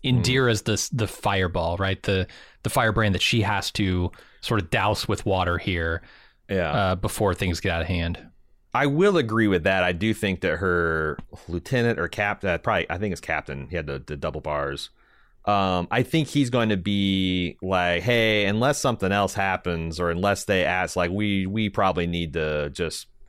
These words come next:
Speaker 1: yeah, it's, it's weird and funny, but, like, what are you gonna do, you know?"
Speaker 2: Just leave it to them, you know? They don't
Speaker 1: Yeah.
Speaker 2: want our help, don't give it to 'em. Yeah.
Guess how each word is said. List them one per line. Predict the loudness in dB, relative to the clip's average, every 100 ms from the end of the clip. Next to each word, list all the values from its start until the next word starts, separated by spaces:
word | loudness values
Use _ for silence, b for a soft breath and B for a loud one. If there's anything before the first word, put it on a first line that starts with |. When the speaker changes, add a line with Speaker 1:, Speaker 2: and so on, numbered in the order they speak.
| -20 -12
Speaker 1:
yeah, | -4 -2 -2
it's, | -2
it's | -2 -2
weird | -2 0 2 2
and | 0
funny, | 0 0 0 0
but, | 0
like, | 0
what | 2 2
are |
you | 2
gonna | -2
do, | -2 -2 -2
you | -4
know?" | -2
Speaker 2:
Just | 0
leave | 2 2
it | 2
to | 2
them, | 2 0 -2 -6
you | -2
know? | 0 0 2
They | 2
don't | 4
Speaker 1:
Yeah. | 2
Speaker 2:
want | 2
our |
help, | 2 2 0 0
don't | 0
give | 0 -2
it | -2
to | 0
'em. | 0 0 -2
Yeah. | -2